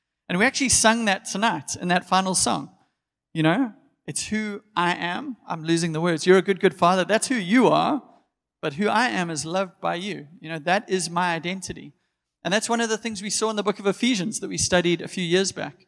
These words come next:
The first three chapters of Ephesians talk identity,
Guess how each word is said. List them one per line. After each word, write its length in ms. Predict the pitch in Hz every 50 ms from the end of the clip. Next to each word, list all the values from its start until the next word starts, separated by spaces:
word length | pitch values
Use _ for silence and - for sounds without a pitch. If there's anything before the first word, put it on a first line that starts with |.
| _ _ _ _ _ -
The 60 | 160
first 340 | - - 208 220 214 - -
three 180 | 226 233 226
chapters 400 | - - 220 208 208 - 208 180
of 100 | 185 175
Ephesians 680 | 180 170 - - 208 202 180 185 185 180 170 147 - - _ _ _ -
talk 220 | - 185 180 -
identity, 800 | - - 160 165 160 175 180 180 151 - 175 - - 160 151 139